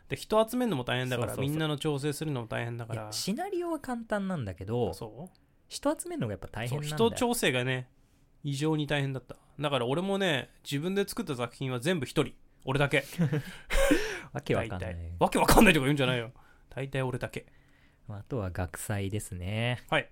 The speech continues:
Speaker 2: 学祭が、もうミントが暴れる年みたいな。
Speaker 1: ああ。
Speaker 2: もう、
Speaker 1: 懐かしいですね。
Speaker 2: 一年に一回ミントが覚醒する年、ね、
Speaker 1: ああ。
Speaker 2: 日だよね。
Speaker 1: いました。
Speaker 2: あの、目印にされたもんね。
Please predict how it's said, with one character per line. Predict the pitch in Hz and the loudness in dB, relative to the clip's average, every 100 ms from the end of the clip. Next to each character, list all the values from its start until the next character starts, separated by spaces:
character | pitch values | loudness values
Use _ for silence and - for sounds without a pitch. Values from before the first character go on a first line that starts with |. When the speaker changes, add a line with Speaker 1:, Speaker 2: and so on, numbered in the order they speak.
| - _ _ - | -20 _ _ -18
Speaker 2:
学 | 98 - - | -18 -18 -18
祭 | - 90 92 92 | -10 -8 -8 -4
が、 | 123 131 - 117 117 - | 0 0 -4 -12 -16 -12
も | 95 90 | -12 -10
う | |
ミ | 90 120 | -6 -4
ン | 113 | -6
ト | - 101 | -6 -8
が | 92 87 - _ _ - | -6 -8 -10 _ _ -4
暴 | 120 131 | 2 4
れ | 127 123 | 4 2
る | 123 127 - - | 2 -2 -8 -6
年 | - - 110 | -4 -2 -2
み | 92 | -4
た | 85 | -8
い | 87 | -8
な。 | 87 - - - | -10 -14 -20 -2
Speaker 1:
あ | 160 156 147 131 117 113 | 4 6 6 4 2 -6
あ。 | |
Speaker 2:
も | 101 | -16
う、 | 95 _ | -18 _
Speaker 1:
懐 | - - | -20 -18
か | - | -18
し | - | -18
い | |
で | - | -20
す | - | -20
ね。 | 139 127 - - | -18 -18 -20 -12
Speaker 2:
一 | 113 | -6
年 | 104 92 | -4 -4
に | 87 | -6
一 | - | -6
回 | 92 | -6
ミ | 98 | -4
ン | 98 | -4
ト | 92 | -6
が | 82 | -8
覚 | - - | -12 -12
醒 | - 92 | -8 -6
す | 98 | -6
る | 92 | -8
年、 | 90 - - | -12 -12 -12
ね、 | 98 90 - 135 | -8 -8 -8 -6
Speaker 1:
あ | |
あ。 | |
Speaker 2:
日 | 127 | -6
だ | 90 | -6
よ | 82 | -10
ね。 | 85 80 _ _ _ _ _ _ _ _ _ _ _ _ _ | -14 -20 _ _ _ _ _ _ _ _ _ _ _ _ _
Speaker 1:
い | 135 | -10
ま | 123 | -8
し | 87 | -8
た。 | 90 | -10
Speaker 2:
あ | |
の、 | 90 | -4
目 | 113 139 | 2 4
印 | 214 180 - | 4 2 0
に | 92 | -4
さ | 82 80 | -4 -8
れ | 80 | -6
た | 82 | -8
も | 76 | -8
ん | 78 | -12
ね。 | 82 | -14